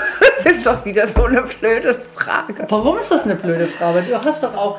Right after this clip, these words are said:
Speaker 2: guck mal, wir sind ja in deiner
Speaker 1: Natürlich,
Speaker 2: Küche.
Speaker 1: hab ich. Also ich, ähm, nehme,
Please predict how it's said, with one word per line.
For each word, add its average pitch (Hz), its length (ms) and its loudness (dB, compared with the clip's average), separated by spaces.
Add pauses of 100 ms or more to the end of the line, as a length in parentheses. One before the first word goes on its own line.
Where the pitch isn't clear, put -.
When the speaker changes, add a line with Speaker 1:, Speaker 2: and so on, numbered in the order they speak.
(100)
Speaker 2:
guck - 180 -8
mal, 170 220 -6
wir 170 100 -4
sind 175 180 -4
ja 202 120 -2
in 196 120 -2
deiner 196 260 2
Speaker 1:
Natürlich, 190 300 -2
Speaker 2:
Küche. 139 100 -4
Speaker 1:
hab 143 100 -4
ich. - 180 -14 (400)
Also 208 300 2
ich, - 340 0
ähm, 196 320 4
nehme, 196 340 2